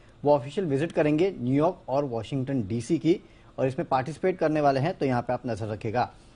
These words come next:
क्वार्टरली अपडेट काफी सारे आए हैं, जिसमें ज्वेलरी स्टॉक्स यहाँ पे आपको नजर रखना है, क्योंकि टाइटन के क्वार्टरली अपडेट आए हैं,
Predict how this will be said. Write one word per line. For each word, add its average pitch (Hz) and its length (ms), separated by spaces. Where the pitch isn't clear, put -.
क्वार्टरली 190 340
अपडेट 175 420
काफी 156 240
सारे 165 220
आए 147 160
हैं, 160 220
जिसमें 131 280
ज्वेलरी 139 320
स्टॉक्स 160 380
यहाँ 139 140
पे 147 100
आपको 147 200
नजर 139 220
रखना 135 200
है, 147 80
क्योंकि 139 200
टाइटन 139 400
के 170 100
क्वार्टरली 151 560
अपडेट 151 320
आए 147 120
हैं, 160 220